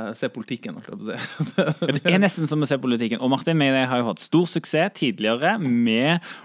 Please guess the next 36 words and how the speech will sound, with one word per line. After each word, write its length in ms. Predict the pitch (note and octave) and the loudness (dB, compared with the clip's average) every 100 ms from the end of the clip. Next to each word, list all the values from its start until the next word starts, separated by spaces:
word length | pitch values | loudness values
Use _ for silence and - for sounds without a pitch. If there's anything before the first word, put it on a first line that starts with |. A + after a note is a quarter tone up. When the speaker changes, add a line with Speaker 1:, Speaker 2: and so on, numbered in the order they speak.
| - | -2
Speaker 2:
å, 120 | A#2+ A#2 A#2+ A#2+ A#2 | 2 4 4 2 2
eh, 460 | A#2 A#2 A2 A2 | 0 -2 -2 -2
eh, 240 | A2+ G#2+ G#2 | -4 -4 -4
prøve 300 | - B2+ G2 | -2 -2 -2
å 60 | - | -4
ta 100 | A#2 | -4
litt 160 | A#2+ | -4
sånn 100 | A#2+ | -4
sammenligninger 640 | - G2+ F#2 G#2 C3 E3 | -2 -2 -2 -2 -2 0
med 100 | D#3 | -2
andre 220 | A#2 F2+ F#2+ | -2 -4 -4
populære 720 | C3 B2 B2 A#2+ C3 C#3+ E3+ - F3 | -6 0 0 2 0 0 0 4 4
<laughs> 200 | F3+ - | 4 2
T 120 | D#3 | -2
V, 220 | A2+ A#2 B2 - - - | 0 0 0 -4 -16 -2
T 140 | C#3 G#2 | 0 0
V-serier 420 | G#2 C3 C#3+ D3+ | 0 0 0 0
ned 360 | B2 A2 A#2+ | 2 0 -2
til 100 | - A#2+ | 0 -2
norsk 220 | - - | -2 -6
politikk, 460 | A#2+ B2 A3+ A#3+ D3+ | -4 0 0 0 -4
og 80 | |
vi 80 | B2 | -2
tenkte 220 | A#2+ A#2 | -2 0
vi 40 | G#2+ | 2
må 140 | G#2 | 2
gjøre 160 | G2 F#2 | 0 -2
det 80 | G2+ | -4
samme 300 | F2+ F2 F#2 - - | -6 -4 -6 -8 -20
med 300 | - G2 G2+ | -6 -2 -2
Game 320 | G2+ G2 G2+ G2 | -4 -6 -4 -6
of 140 | - - | -10 -8
Thrones. 480 | A#2 C#3+ A3+ A#3+ B2 | -2 2 0 -2 -6
Speaker 1:
Nå 80 | A#2 | -6
har 100 | |
vi. 20 | A2 | -8